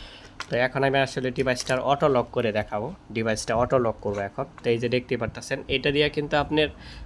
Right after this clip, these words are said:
প্রথমত অ্যাজ বাটনটা দিয়ে আপনি হচ্ছে গিয়া ডিভাইসটা চালু করলেন, তারপরে হচ্ছে এইটা দিয়ে আপনি হচ্ছে তালাটা খুললেন, হ্যাঁ, মানে আনলক করে দিলেন, এটা দিয়ে খুললেন, এটা দিয়ে লক করে দিলেন,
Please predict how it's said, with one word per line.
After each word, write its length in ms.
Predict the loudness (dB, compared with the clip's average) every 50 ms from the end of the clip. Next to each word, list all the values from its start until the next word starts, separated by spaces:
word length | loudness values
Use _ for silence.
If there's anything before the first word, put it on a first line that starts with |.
| -4
প্রথমত 440 | -2 0 0 2 2 2 2 2 2
অ্যাজ 300 | 4 4 4 4 4 2
বাটনটা 440 | 2 2 2 2 2 2 4 2 2
দিয়ে 260 | 2 0 0 2 4
আপনি 300 | 2 2 2 0 -2 -4
হচ্ছে 280 | -4 -4 -6 -8 -8 -8
গিয়া 220 | -4 -2 -2 -2
ডিভাইসটা 460 | -2 0 0 0 0 -2 -2 -4 -6
চালু 300 | -2 0 0 2 2 0
করলেন, 400 | -2 -2 -4 -2 -2 -2 -4 -4 -6 -12 -16 -20 -16 -16 -16 -16 -16 -18 -14 2 8
তারপরে 420 | 8 8 8 8 6 2 2 2
হচ্ছে 320 | 2 0 -2 -2 0 0
এইটা 460 | 0 2 2 2 2 2 2 2 2 2
দিয়ে 220 | 2 2 2 2
আপনি 220 | 0 0 -2 -4
হচ্ছে 280 | -4 -4 -4 -4 -4 -2
তালাটা 440 | 2 2 4 4 4 4 2 0 -2
খুললেন, 440 | -2 0 2 4 4 4 2 0 -4 -6 -12 -18 -18 -20 -20 -20 -20 -20 -20 -10 -2
হ্যাঁ, 280 | 4 6 6 6 6 4 -2 -8 -18 -20 -20 -20 -20 -20 -20 -20 -20 -18 -16 -12 -12 -6 0 2
মানে 140 | 4 6
আনলক 360 | 6 6 6 6 6 4 2 2
করে 200 | 2 2 2 2
দিলেন, 240 | 0 -2 -6 -6 -8 -10
এটা 200 | -6 -4 -4 -2
দিয়ে 160 | -2 -2 -4
খুললেন, 440 | 0 2 2 2 2 2 0 0 0
এটা 220 | 2 2 2 0
দিয়ে 200 | 2 0 -2 2
লক 240 | 4 4 4 4 2 2
করে 160 | 2 2 2
দিলেন, 340 | 0 -2 -4 -4 -4 -6